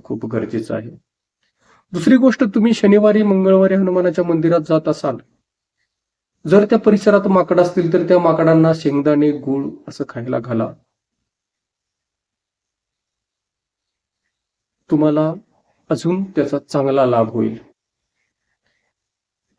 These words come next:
खूप प्रकार आहेत, कशासाठी, कोणत्या गोष्टीसाठी, हनुमानाची कशी पूजा करावी, हे वेगवेगळ्या पद्धतीनं आपल्याला गुरुजी सांगत असतात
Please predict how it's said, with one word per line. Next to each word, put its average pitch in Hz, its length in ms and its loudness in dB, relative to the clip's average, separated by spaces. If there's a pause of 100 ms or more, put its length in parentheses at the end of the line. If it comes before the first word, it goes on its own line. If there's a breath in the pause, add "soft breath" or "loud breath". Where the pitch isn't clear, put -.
(720)
खूप 294 180 2 (160)
प्रकार 190 320 2
आहेत, 180 220 0 (600)
कशासाठी, 202 880 0 (320)
कोणत्या 175 340 4
गोष्टीसाठी, 170 720 0
हनुमानाची 160 640 2
कशी 160 320 -4
पूजा 147 280 0
करावी, 135 440 -6 (500 soft breath)
हे 165 60 6
वेगवेगळ्या 165 420 4
पद्धतीनं 156 480 0
आपल्याला 151 280 0
गुरुजी 139 400 -2
सांगत 143 400 -2
असतात 135 260 -6